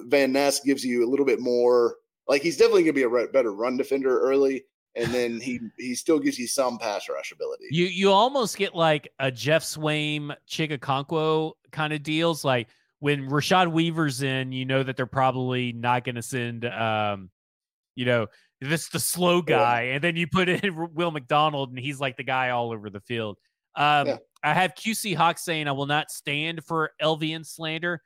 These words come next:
Speaker 2: I don't care if you stand, sit, or lay down, but you will hear this L V N slander, and you will
Speaker 1: <laughs>
Speaker 2: take it," because he has some of the, it's just, it's not good. I just, who was,
Speaker 1: He's,
Speaker 2: uh
Speaker 1: well, he's just a one-trick pony. And, and I
Speaker 2: Right.
Speaker 1: think the argument for,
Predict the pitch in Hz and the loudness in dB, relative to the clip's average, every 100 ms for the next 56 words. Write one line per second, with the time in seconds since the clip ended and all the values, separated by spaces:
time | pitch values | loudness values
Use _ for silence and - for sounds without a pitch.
0 | _ _ - 185 226 196 190 151 - 175 | _ _ -2 0 0 -2 -4 -6 -8 -4
1 | 170 165 156 - 175 160 147 135 143 135 | -4 -4 -6 -2 0 2 2 0 0 0
2 | 139 139 117 101 - 123 135 123 123 151 | 0 0 -2 -6 -10 -10 -6 -6 -6 -8
3 | 123 107 - 110 101 107 101 95 - 110 | -8 -14 -10 -8 -6 -8 -6 -8 -8 -6
4 | 113 131 120 117 104 - - 156 120 90 | -2 -2 -4 -8 -10 -14 -4 -4 -4 -12
5 | _ _ _ _ 139 120 131 131 123 135 | _ _ _ _ -10 -4 -2 -2 -4 -4
6 | 175 180 156 - 170 160 147 139 143 185 | 0 -2 -2 -6 -6 -4 0 0 0 -6
7 | - 214 - _ 175 - - 240 285 _ | -6 -8 -8 _ -12 -10 -6 -6 -6 _
8 | 135 233 214 95 147 180 143 - _ _ | 0 2 2 0 -8 -8 -12 -16 _ _
9 | _ _ _ - 277 339 311 226 196 180 | _ _ _ -4 -2 0 0 2 4 4
10 | 156 135 240 262 262 320 285 262 175 143 | 4 4 4 4 2 0 4 4 4 4
11 | 156 185 - 156 - 143 151 240 262 269 | 4 6 4 2 4 2 4 4 4 4
12 | 262 240 226 180 294 269 208 147 170 175 | 4 4 6 6 4 6 6 8 8 8
13 | 165 160 147 - - 185 175 151 139 127 | 6 6 4 2 4 6 8 10 8 6
14 | 117 | 0